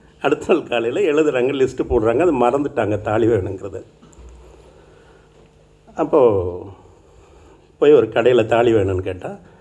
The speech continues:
ஒரு புது தாலி, அது புது மணப்பெண், அதனால ஒரு புது தாலி வேணும்.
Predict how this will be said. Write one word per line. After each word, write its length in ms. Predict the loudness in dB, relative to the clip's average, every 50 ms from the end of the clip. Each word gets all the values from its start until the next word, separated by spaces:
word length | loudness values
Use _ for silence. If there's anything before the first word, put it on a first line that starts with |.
| _ _ _ _ _ _ _
ஒரு 180 | 0 0 0 2
புது 380 | 2 0 0 2 2 0 0 0
தாலி, 320 | -4 -4 -2 -4 -6 -10 -12 -20 _ _ -20 -14 -10
அது 160 | -6 -4 -4
புது 280 | 0 0 0 0 0 -2
மணப்பெண், 540 | -2 -2 -2 -2 -2 0 0 -2 -2 -2
அதனால 280 | -8 -6 -6 -6 -6 -6
ஒரு 140 | -6 -8 -8
புது 320 | -8 -6 -4 -4 -4 -6
தாலி 280 | -4 -8 -6 -6 -6 -6
வேணும். 320 | -8 -8 -8 -10 -12 -14